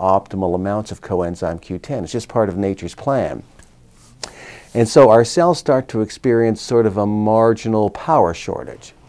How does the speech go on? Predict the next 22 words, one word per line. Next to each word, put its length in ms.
And 80
if 120
it 100
becomes 420
significant 640
enough, 380
then 360
this 180
is 60
when 180
you 120
start 320
to 40
feel 240
more 220
fatigue. 560
You're 100
getting 240
older, 440
I'm 140
more 200
tired. 560